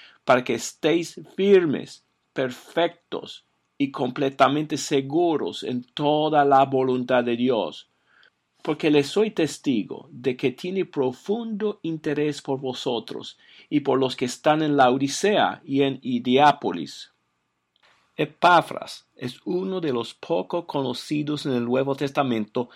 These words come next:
que obviamente tenían una fe intensa. Se nota la admiración de Pablo por él al leer este saludo.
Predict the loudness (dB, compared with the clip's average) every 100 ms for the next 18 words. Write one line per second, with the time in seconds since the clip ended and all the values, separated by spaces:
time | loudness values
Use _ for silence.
0 | -20 _ -2 0 2 2 4 2 2 -2
1 | -4 -4 -4 -2 -2 -4 -6 -8 -8 -8
2 | -8 -10 -16 _ -6 -4 -4 -8 -10 -10
3 | -8 -4 -4 -4 -8 -12 -14 _ _ _
4 | _ _ _ _ -20 -10 -2 0 0 -2
5 | 2 4 6 6 4 2 2 2 2 -2
6 | -2 2 2 2 -2 -2 -4 -4 -2 0
7 | 2 0 -4 -12 -20 -4 2 4 4 2
8 | 0 -4 -4 -6 0 2 2 0 -2 -10